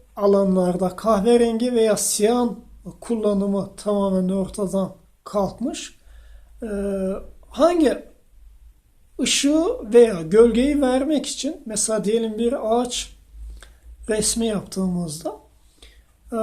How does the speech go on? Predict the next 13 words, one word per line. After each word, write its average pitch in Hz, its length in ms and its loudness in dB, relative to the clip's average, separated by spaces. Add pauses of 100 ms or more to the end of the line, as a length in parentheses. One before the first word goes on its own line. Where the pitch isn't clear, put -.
(140)
yeşilin 285 600 2 (680)
koyudan 349 680 4
açığa, 277 560 2
açıktan 349 600 -2
koyuya 302 760 4
doğru 185 400 2
ışık - 320 -4
alan, 196 320 2 (460)
e, 208 40 -12 (340)
alanlar, 220 600 2 (960)
e, 208 200 -2
açık 247 600 0
yeşil, 220 520 2